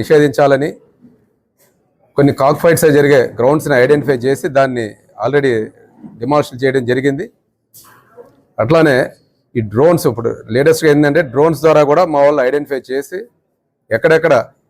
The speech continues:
ఇంటీరియర్లో కూడా ఉన్నాయో అవన్నీ కూడా నిషేధ ప్లేసుల్లో ఎవరన్నా ఇది చేసినట్టుగైతే దాన్ని కూడా రీచ్ అయ్యి వీటన్నిటి కూడా ప్రివెంట్ చేయడం జరుగుతుంది.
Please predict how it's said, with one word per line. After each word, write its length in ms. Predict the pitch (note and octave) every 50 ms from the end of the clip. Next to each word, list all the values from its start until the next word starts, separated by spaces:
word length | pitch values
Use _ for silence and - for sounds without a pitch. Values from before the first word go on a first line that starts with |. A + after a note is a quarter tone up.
| _ _ - A#2+
ఇంటీరియర్లో 500 | B2 D3 D#3 D3 D#3 D3+ D3 D3+ D3 C#3+ C#3
కూడా 120 | C#3 C3+ C3
ఉన్నాయో 220 | C3 C3 C3 D3+ E3
అవన్నీ 260 | B2+ B2 B2+ C3+ C#3+ C#3+ C#3
కూడా 160 | C#3 B2+ A#2+ B2 - - _ _ _ _ _ _ _ _ _ _ _ _ _ _ _ _ _ _ - _ _ _ - G2+
నిషేధ 200 | - - D#3 D3+ D3 C3+
ప్లేసుల్లో 440 | C#3+ C#3+ C#3 D3 D3 C#3 C#3 C#3 C3+ B2+ C3 - - - A2
ఎవరన్నా 280 | A2+ B2 B2+ C3 B2 A2+ G#2+
ఇది 100 | A2 A#2 C#3
చేసినట్టుగైతే 520 | C3+ B2+ C#3 B2+ B2 A#2+ B2 A#2+ F3 F#3 C3+ B2
దాన్ని 240 | B2+ C3+ C#3 C3 C#3
కూడా 120 | B2+ A#2 A2+
రీచ్ 200 | A#2+ B2+ A#2+ - C3+ D3+
అయ్యి 100 | G#3 - _ _ _ _ _ _ _ _ _ _ _ _ _ _ _ _ _ _ _ -
వీటన్నిటి 360 | G2+ A#2 A#2+ C3 D3+ D3 D#3 D3
కూడా 180 | D3 C#3 A#2+ A#2 C3 - - _
ప్రివెంట్ 280 | B2+ C3+ D3 D3 D3 -
చేయడం 200 | C#3+ C3 C3 B2 A2 A#2+
జరుగుతుంది. 400 | B2 B2+ - C#3+ C3 C3 E3+